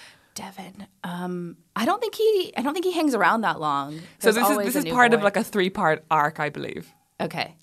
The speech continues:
Speaker 2: Is it? Well, that's what I read at the back. It was like, well, I think this is how they all go, right? It's like, "Stay tuned for next book where we find out how Todd feels about, spoiler alert,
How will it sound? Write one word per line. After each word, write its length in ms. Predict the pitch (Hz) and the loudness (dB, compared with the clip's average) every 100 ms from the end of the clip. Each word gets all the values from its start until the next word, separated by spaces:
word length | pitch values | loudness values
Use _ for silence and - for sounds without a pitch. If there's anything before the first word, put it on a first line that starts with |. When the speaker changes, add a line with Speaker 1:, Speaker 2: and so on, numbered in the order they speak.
| _ - | _ -8
Speaker 2:
Is 100 | 175 | -6
it? 100 | - | -2
Well, 140 | 190 | 2
that's 320 | 160 175 196 | 4 2 2
what 220 | 180 170 - | 0 0 2
I 60 | |
read 140 | 165 156 | 2 0
at 60 | |
the 60 | - | -2
back. 260 | 139 - | -2 -2
It 40 | 165 | -2
was 180 | 160 160 | -2 0
like, 240 | 123 156 | 0 4
well, 80 | - | 6
I 140 | 220 | 6
think 100 | 247 | 6
this 100 | 220 | 0
is 140 | 226 226 | 0 4
how 140 | 202 | 4
they 100 | 190 | 6
all 220 | 190 240 | 8 8
go, 180 | 180 147 | 8 6
right? 220 | 147 160 | 6 4
It's 100 | 170 | 6
like, 160 | 170 170 - - | 4 4 -6 -10
"Stay 260 | - 277 | 4 6
tuned 400 | 302 277 302 220 | 6 6 6 6
for 120 | 226 208 | 4 4
next 560 | 202 269 - - - _ _ _ - _ _ | 4 4 -2 -6 -10 _ _ _ -20 _ _
book 400 | 160 147 175 220 | -12 4 4 4
where 420 | 165 165 170 160 | -2 0 4 4
we 160 | 160 208 | 4 2
find 300 | 214 185 185 | 4 4 6
out 160 | 196 190 | 4 4
how 100 | 175 | 0
Todd 340 | 214 214 208 | 2 2 2
feels 300 | 180 170 165 | 0 2 2
about, 380 | 156 156 156 156 - | 4 4 4 0 -10
spoiler 560 | - - 170 208 156 | -8 4 6 6 6
alert, 400 | 147 151 180 285 | 4 6 6 4